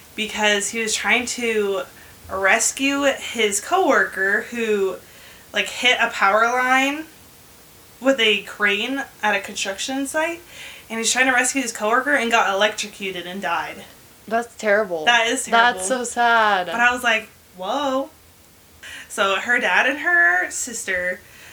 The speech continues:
Speaker 1: had died of tuberculosis, and then her sister's husband had died.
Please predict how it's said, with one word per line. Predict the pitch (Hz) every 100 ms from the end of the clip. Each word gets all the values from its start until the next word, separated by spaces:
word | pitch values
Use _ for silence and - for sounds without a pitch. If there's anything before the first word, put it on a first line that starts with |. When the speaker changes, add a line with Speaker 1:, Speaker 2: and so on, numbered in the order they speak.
| -
Speaker 1:
had | - 220
died | 202 190
of | 202
tuberculosis, | 226 208 208 208 196 185 196 196 190 190 - - - -
and | 220
then | 226 214
her | 214 214
sister's | 214 226 233 240 -
husband | 185 190 220
had | 220 247
died. | 247 247 247 247 262